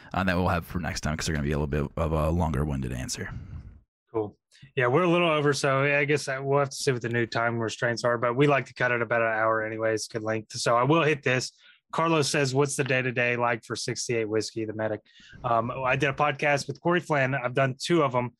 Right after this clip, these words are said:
Speaker 2: Uh, one of them's in multiple parts on YouTube. Like I said, there's gonna, they're gonna be uploaded other places. I believe we're combining it back to one part, our first podcast. But anyways, we've done two podcasts, uh, together, and, uh,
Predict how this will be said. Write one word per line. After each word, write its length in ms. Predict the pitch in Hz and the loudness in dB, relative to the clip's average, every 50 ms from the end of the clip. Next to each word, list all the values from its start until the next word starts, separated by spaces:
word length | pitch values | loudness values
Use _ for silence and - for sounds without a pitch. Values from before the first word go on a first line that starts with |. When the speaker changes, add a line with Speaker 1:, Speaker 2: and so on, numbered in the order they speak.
| _ _ _ _ _ _ - | _ _ _ _ _ _ -2
Speaker 2:
Uh, 240 | 131 123 123 131 | 0 2 0 0
one 320 | 135 143 151 165 175 208 214 | -2 -4 -2 0 2 2 4
of 60 | 196 | 4
them's 240 | 185 190 170 156 160 | 2 2 2 0 0
in 100 | 165 156 | 0 2
multiple 360 | 151 151 143 - - 156 139 | 2 2 0 0 -2 -4 -2
parts 320 | 139 - 139 135 131 131 | 2 2 2 2 2 0
on 140 | 135 123 120 | -2 -4 -4
YouTube. 420 | 120 120 117 - - 123 120 117 117 | -4 -6 -4 -2 0 0 0 2 2
Like 160 | 117 113 107 | 2 0 0
I 40 | - | -2
said, 220 | - - 113 107 | -2 0 0 0
there's 140 | 113 110 107 | -2 -4 -4
gonna, 260 | - 113 110 113 117 113 | -6 -6 -6 -6 -4 -2
they're 160 | 120 117 110 | -2 -2 0
gonna 60 | 107 | 0
be 80 | 113 110 | 0 0
uploaded 400 | 107 107 - 120 113 110 107 110 | -2 -2 -2 -2 -2 0 0 -2
other 120 | 107 104 | -4 -4
places. 520 | 104 - 113 104 - - 110 101 - - - | -4 -4 -6 -4 -4 -6 -8 -8 -10 -6 -4
I 60 | 127 117 | -4 -2
believe 320 | 113 120 117 113 113 101 | 0 0 0 0 0 0
we're 180 | 110 107 107 107 - - - - | -2 -2 -2 -4 -8 -16 -16 -10
combining 400 | - 131 120 120 120 117 117 113 | -6 -2 0 0 0 0 0 -2
it 100 | 110 104 | -2 -2
back 220 | 101 117 113 107 | -2 -2 -2 -2
to 80 | - 110 | -2 -2
one 180 | 110 117 113 107 | 0 0 0 0
part, 340 | - 120 117 113 123 127 - | 2 2 2 2 2 0 -2
our 100 | 127 113 | -4 -4
first 300 | - - 127 110 - - | -2 -2 -2 -2 -2 -2
podcast. 340 | - 117 113 - 127 117 - | -2 -4 -2 0 -2 -4 -2
But 140 | - 143 151 | -4 -2 0
anyways, 320 | 180 180 156 139 135 - - - - - - - _ _ _ _ _ _ - | 0 2 2 2 0 -2 -8 -16 -20 -20 -20 -20 _ _ _ _ _ _ 0
we've 140 | - 156 147 | 0 2 2
done 240 | 165 185 180 160 139 | 2 2 2 0 0
two 520 | - - 202 214 220 220 220 214 185 - _ _ _ _ _ - | 0 2 4 4 6 4 4 2 0 -4 _ _ _ _ _ 0
podcasts, 960 | 180 165 151 135 - 151 139 131 117 - - - - - - - - - - _ _ - | 0 0 0 0 0 0 0 0 0 -2 -6 -10 -10 -10 -12 -12 -14 -16 -20 _ _ -2
uh, 240 | 139 127 123 123 117 | 0 0 0 0 -2
together, 600 | - - 139 123 131 127 127 131 135 139 135 - _ _ _ _ _ _ _ _ _ _ _ _ _ - | -4 -4 -2 0 0 0 0 0 -2 -2 -4 -8 _ _ _ _ _ _ _ _ _ _ _ _ _ -4
and, 380 | 135 131 127 123 123 117 - - _ _ _ - | -2 0 0 0 0 -2 -6 -12 _ _ _ -4
uh, 360 | 127 117 113 113 113 113 | 0 2 2 2 2 0